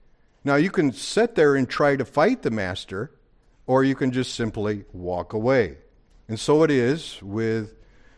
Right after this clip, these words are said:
being set free from sin. We can either try to fight the sin ourselves, you know, "Look how good I am, I'm making these resolutions," and we're gonna fail. Or we can simply accept what Jesus Christ said, "I set you free."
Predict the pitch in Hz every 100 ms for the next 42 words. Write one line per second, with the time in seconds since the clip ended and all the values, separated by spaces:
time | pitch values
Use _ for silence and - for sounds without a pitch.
0 | - 127 131 - 127 123 - 127 - 120
1 | - - 208 107 85 87 113 131 143 147
2 | 131 127 - 143 123 - 131 147 156 147
3 | - - 156 143 131 - 143 151 160 170
4 | 156 143 147 151 156 151 147 143 147 139
5 | 135 147 139 139 143 139 135 135 143 135
6 | 120 139 127 131 185 - 208 196 196 -
7 | - _ _ 110 120 117 117 - 165 190
8 | 208 220 - _ _ _ _ _ _ 117
9 | 127 127 120 - 151 139 127 104 - 151
10 | 143 - 110 113 101 95 110 123 113 117
11 | - 107 98 101 - 120 98 - 107 110
12 | - - 104 - 117 120 - 180 208 170
13 | 92